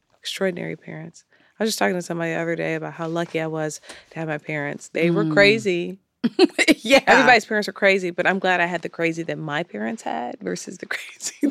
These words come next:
Speaker 1: that maybe,
Speaker 2: Yeah.
Speaker 1: maybe somebody else's.
Speaker 2: Yeah. What,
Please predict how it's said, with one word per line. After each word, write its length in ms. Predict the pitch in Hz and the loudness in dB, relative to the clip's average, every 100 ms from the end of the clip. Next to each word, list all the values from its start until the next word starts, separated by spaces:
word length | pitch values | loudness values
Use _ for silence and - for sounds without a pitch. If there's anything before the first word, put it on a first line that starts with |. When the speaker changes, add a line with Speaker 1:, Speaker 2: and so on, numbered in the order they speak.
| 220 | 2
Speaker 1:
that 260 | 233 247 233 | 2 4 6
maybe, 280 | 214 208 208 | 6 6 2
Speaker 2:
Yeah. 480 | 214 208 202 196 196 _ _ _ | -4 -8 -10 -12 -14 _ _ _
Speaker 1:
maybe 260 | - 101 - | -8 -8 -8
somebody 440 | - - 185 - | -8 -8 -8 -8
else's. 460 | - - - 202 - - | -10 -14 -20 -20 -20 -16
Speaker 2:
Yeah. 720 | 202 202 202 196 190 185 190 _ - - _ | -10 -8 -6 -6 -6 -8 -12 _ -20 -20 _
What, 420 | - 185 233 285 | -14 -2 2 2